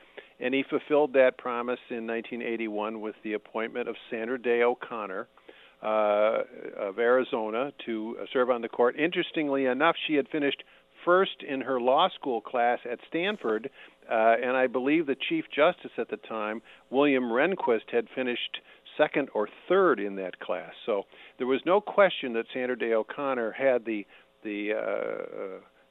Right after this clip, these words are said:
firepower as an intellect, uh, to serve on the high court. Uh, she was one of the only justices, maybe the only justice, to have served, uh,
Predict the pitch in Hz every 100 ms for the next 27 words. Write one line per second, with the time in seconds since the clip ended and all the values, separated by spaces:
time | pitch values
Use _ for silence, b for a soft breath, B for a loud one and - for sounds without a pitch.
0 | - 156 156 139 - 117 107 107 107 -
1 | 107 107 107 - 190 - 110 95 98 -
2 | - b b - 110 110 107 - 131 117
3 | 107 110 104 101 107 101 - 107 101 -
4 | B B B _ 117 113 123 - - 185
5 | 180 165 151 175 202 175 151 123 - 202
6 | 240 202 160 127 135 113 120 - 131 139
7 | 127 196 156 117 180 226 170 123 110 110
8 | 101 - 131 - 135 117 - 160 156 -
9 | b b b b - 127 123 123